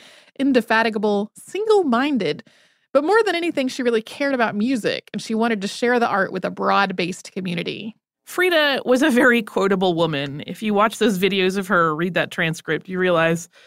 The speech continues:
Speaker 2: she whipped out a lot of zingers. And not only was she a resistance fighter and a top-notch musician, she also had a way of seeing the world with great personal confidence and clarity about her position in it.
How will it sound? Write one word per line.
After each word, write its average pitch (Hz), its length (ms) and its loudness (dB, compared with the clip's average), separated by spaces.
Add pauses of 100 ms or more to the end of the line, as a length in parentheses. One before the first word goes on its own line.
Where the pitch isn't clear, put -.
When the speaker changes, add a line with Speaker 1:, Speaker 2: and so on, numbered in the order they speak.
(220)
Speaker 2:
she - 220 -4
whipped 254 240 2
out 202 100 4
a 196 60 2
lot 170 240 2
of 160 60 0
zingers. 151 680 -2
And 254 180 4
not 302 240 4
only 254 380 2
was 208 200 0
she 202 480 -2
a 185 60 -2
resistance 196 560 -2
fighter 175 340 0
and 165 160 -2
a 170 60 -4
top-notch 190 540 -4
musician, 160 640 -4 (560)
she - 180 -4
also 381 160 2
had 440 140 4
a 330 40 4
way 262 200 2
of 277 100 0
seeing 233 340 -2
the 226 60 4
world 170 300 0
with 175 160 -6
great 196 340 -2
personal 202 400 0
confidence 170 680 -4
and 175 160 -6
clarity 202 560 0
about 165 280 -2
her 180 80 -2
position 160 480 -2
in 160 180 -4
it. 139 220 -6